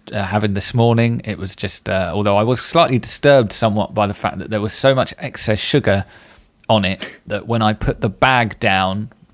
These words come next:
to eat the donut, just put it on the floor, uh, it did not blow away in the wind.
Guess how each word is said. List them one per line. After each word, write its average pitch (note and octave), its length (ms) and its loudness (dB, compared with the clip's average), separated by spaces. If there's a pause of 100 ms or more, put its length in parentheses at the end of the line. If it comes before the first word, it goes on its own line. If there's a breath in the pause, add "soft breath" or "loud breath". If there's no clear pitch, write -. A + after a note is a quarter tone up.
(140)
to G#2+ 200 -2
eat C3+ 160 -2
the A#2+ 80 -2
donut, F#2+ 520 0 (240)
just - 200 -14
put A#2+ 100 0
it G#2 80 -2
on G#2 140 -2
the G2 80 -4
floor, G#2 480 0 (380 soft breath)
uh, F#2+ 180 0
it A2 160 -6
did A#2 140 2
not A#2 220 0
blow A2 180 4
away G2+ 220 2
in G2 100 -2
the F#2+ 80 0
wind. F#2+ 460 0